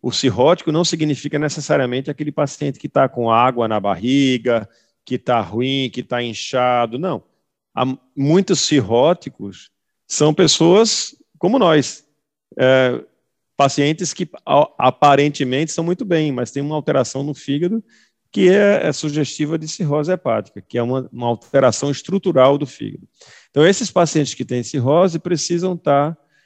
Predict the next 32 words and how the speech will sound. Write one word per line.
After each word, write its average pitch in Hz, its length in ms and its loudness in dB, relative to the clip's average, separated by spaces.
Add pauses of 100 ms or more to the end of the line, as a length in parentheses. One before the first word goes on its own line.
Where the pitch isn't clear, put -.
(200)
vigiando 180 960 0
essa 143 200 -6
cirrose, 135 680 -4 (260)
como 156 220 0
você 147 200 -2
falou, 151 460 0
igual 131 320 2
a 143 60 0
mamografia, 127 920 -4
só 120 180 -12
que - 100 -12
a 113 60 0
mamografia 107 720 -4
é 107 60 2
anual, 127 540 0
o 101 60 -12
cirrótico 104 540 -6
faz - 360 -4 (340)
avaliação 110 640 0
semestral, 131 840 0 (320)
a 120 140 0
próstata 131 840 0
dos 101 260 -10
homens, 120 640 -2
eh, 113 220 0
que 113 160 -6
precisam 113 340 -10
ser 110 160 -2
avaliados 101 640 2
a 101 80 -6
cada 98 240 0
ano, 120 460 0